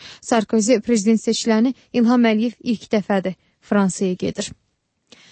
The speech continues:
Mütəfəkkir Mənzil Tikinti Kooperativinin baş direktoru vəfat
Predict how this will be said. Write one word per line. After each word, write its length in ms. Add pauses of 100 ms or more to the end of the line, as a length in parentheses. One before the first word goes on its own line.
(320)
Mütəfəkkir 640
Mənzil 400
Tikinti 320
Kooperativinin 800
baş 260
direktoru 480
vəfat 320